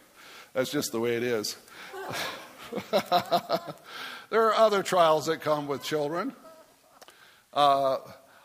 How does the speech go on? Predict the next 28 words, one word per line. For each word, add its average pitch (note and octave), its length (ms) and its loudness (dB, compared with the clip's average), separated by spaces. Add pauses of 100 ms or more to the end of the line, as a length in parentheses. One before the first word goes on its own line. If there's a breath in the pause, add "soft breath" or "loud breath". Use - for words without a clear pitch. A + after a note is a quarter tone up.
I've E3+ 140 8
actually E3+ 360 6
had D3 200 4
this D3+ 160 -6
happen D#3 400 0
to A#2+ 120 -8
me B2 200 -6
when B2 180 -6
I B2 120 -6
was A#2+ 180 -8
carrying C3+ 320 -2
my A#2+ 140 -6
son C3 340 -4
on A#2 220 -4
my A2 120 -6
shoulders C3 600 -4 (420 loud breath)
and C3 160 0
his A#2 160 -6
diaper C3 360 -2
didn't B2 240 -4
seal C3 300 -2
right, B2+ 280 2 (180)
but C3+ 160 -2
it B2+ 120 -6
wasn't D#3 540 -4
the C3 220 -4
liquid B2+ 500 -6
kind. G#2+ 400 -6